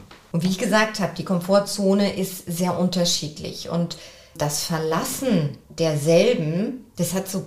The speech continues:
ganz unterschiedliche Ausmaße. Also der eine hat, verlässt seine Komfortzone erst dann, wenn er einen Fallschirmsprung macht und ein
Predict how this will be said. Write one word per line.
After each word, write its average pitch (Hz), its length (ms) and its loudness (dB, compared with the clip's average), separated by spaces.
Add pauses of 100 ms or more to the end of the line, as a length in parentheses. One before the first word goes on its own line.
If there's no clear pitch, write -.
ganz 240 480 -2
unterschiedliche 220 960 -4
Ausmaße. 151 680 -4
Also 180 300 -2 (380)
der 170 180 0
eine 233 680 2 (600)
hat, - 720 -6
verlässt 202 440 2
seine 196 200 0
Komfortzone 185 680 0
erst - 320 -6
dann, 226 400 -2 (240)
wenn 170 100 2
er 156 60 0
einen 151 100 0
Fallschirmsprung 160 800 -2
macht - 480 -2 (220)
und 175 420 6 (400)
ein 156 300 -4